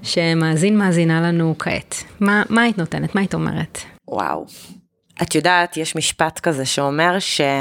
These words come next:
Speaker 2: כל בני האדם הם בעצם הילדים, ילדים קטנים. אנחנו כולנו קצת ילדים וילדות קטנים, שלפעמים גם אנחנו רוצים שאמא או אבא יחבקו אותנו רגע, ושמישהו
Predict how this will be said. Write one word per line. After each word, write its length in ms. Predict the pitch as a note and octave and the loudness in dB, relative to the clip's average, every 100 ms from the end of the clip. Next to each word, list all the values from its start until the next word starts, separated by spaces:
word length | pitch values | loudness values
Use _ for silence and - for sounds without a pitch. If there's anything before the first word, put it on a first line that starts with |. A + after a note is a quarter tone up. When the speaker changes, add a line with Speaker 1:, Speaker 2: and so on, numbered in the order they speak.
| C3+ C#3 C#3+ C#3+ - _ _ - | -2 -2 -4 -6 -10 _ _ -4
Speaker 2:
כל 140 | B3 | -2
בני 180 | A#3 A3 | 2 2
האדם 340 | G3 F#3 F#3+ | 4 2 2
הם 100 | F3+ | 2
בעצם 360 | E3+ E3 F#3 F3+ | 0 0 0 2
הילדים, 400 | D#3+ D3+ E3 E3+ - | 2 2 0 -2 -2
ילדים 260 | F3+ F3+ A3 | 0 0 -2
קטנים. 380 | - G#3+ G#3+ F3 _ _ - | -4 -4 -4 -8 _ _ -4
אנחנו 260 | F#3 G3+ | -2 0
כולנו 320 | G#3+ A3 D#4+ D4 | 0 0 -2 -4
קצת 220 | B3+ B3 | -2 0
ילדים 360 | A3 G#3 A3 | 0 0 2
וילדות 280 | G#3+ F#3+ F#3+ | 2 2 0
קטנים, 420 | - F#3+ F#3+ F#3+ | -2 0 0 0
שלפעמים 640 | E3+ F3+ F3 F3 F#3 G#3 G#3 | 0 0 0 0 0 2 2
גם 200 | G3+ F#3 | 2 2
אנחנו 760 | F#3 - G3+ F#3 F3+ E3+ F3 F3 _ _ _ - | 2 0 0 2 2 0 -4 -8 _ _ _ -4
רוצים 280 | F3 F3+ F3+ | -2 0 0
שאמא 540 | F#3 E3 - D#3 E3+ | -2 -2 -2 -2 0
או 200 | D#3+ D#3 | 0 0
אבא 140 | D#3 | 0
יחבקו 380 | D3+ - - F#3 | -2 -4 -2 0
אותנו 420 | F3+ F3+ E3+ D#3+ | 2 2 2 2
רגע, 380 | D#3 D#3 D3+ D#3+ - | 2 2 0 -2 -2
ושמישהו 760 | - F3 F#3 F#3 G3 G3 - | -4 -4 -4 -4 -4 -4 -8